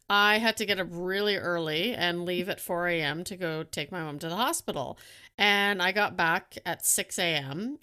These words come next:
and, you know, I was chatting with my partner, and she's like, I, I'm like, "Oh, I have all these things to do." And she goes, "Why don't you actually take a nap?" And, you know, and I'm like, "Well, I got these all, like, I have a day," 'cause I booked off a lot of the day 'cause we didn't know what time the surgery was at. So I'm, like,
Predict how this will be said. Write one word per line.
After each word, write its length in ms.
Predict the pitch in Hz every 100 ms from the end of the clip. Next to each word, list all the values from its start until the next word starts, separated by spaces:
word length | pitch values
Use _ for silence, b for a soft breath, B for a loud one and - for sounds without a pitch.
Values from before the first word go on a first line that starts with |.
| -
and, 560 | 180 175 170 170 175 180
you 140 | 165 175
know, 80 |
I 80 | 165
was 120 | 170 -
chatting 320 | 208 175 180
with 160 | 175
my 120 | 180 170
partner, 560 | 196 165 156 151 147
and 280 | 151 156 160
she's 240 | - 170
like, 500 | 180 165 156 - - b b b b _
I, 240 | 196 - 208
I'm 100 | 208
like, 220 | 202 196
"Oh, 60 | 220
I 120 | 208
have 120 | 196
all 100 | 185
these 220 | 180 170 -
things 280 | 196 196 -
to 120 | 185
do." 640 | 190 185 185 185 185 185
And 140 | 175 -
she 100 | 185
goes, 180 | 180
"Why 220 | 180 180 214
don't 220 | 240 -
you 240 | 208 202
actually 640 | 117 180 - - 190 175 170
take 260 | - 180
a 40 | 165
nap?" 500 | 160 190 139 - - - b b b b
And, 640 | 190 180 180 175 170 165 - -
you 140 | 185 165
know, 320 | 135 170 - -
and 140 | 180
I'm 140 | 180 190
like, 160 | 180 190
"Well, 100 | 175
I 100 | 202
got 200 | 214 -
these 220 | 175 170 -
all, 200 | 190 170
like, 180 | 190 185
I 40 |
have 180 | 202 190
a 40 | 180
day," 180 | 190 190
'cause 160 | 202
I 120 | 180
booked 400 | 170 165 233 -
off 200 | 233 185
a 40 | 185
lot 400 | 165 175 190 202
of 100 | 165
the 60 |
day 240 | 165 190 165
'cause 180 | 175 170
we 120 | 165
didn't 180 | 175 170
know 120 | 160
what 140 | -
time 240 | - 156 151
the 60 |
surgery 440 | 160 440 - 220 160
was 100 | 156
at. 180 | 135 -
So 100 | 175
I'm, 80 | 170
like, 180 | 165